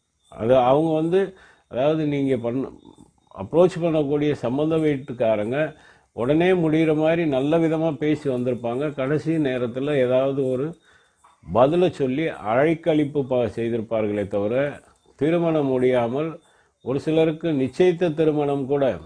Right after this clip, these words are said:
தாமதமாயிருக்கலாம், நின்று இருக்கலாம். அந்த மாதிரியான பாதிப்புகள் எல்லாம் சரியாகி உங்களுக்கு திருமண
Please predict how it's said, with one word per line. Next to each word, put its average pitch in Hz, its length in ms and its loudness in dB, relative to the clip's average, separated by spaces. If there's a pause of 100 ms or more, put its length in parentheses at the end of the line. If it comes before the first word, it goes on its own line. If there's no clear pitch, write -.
(600)
தாமதமாயிருக்கலாம், 120 960 0
நின்று 123 300 0
இருக்கலாம். 85 420 -6 (840)
அந்த 131 240 0
மாதிரியான 170 600 4
பாதிப்புகள் 135 640 2
எல்லாம் 139 400 -2
சரியாகி 113 640 -2 (500)
உங்களுக்கு 113 460 -4 (180)
திருமண 160 400 0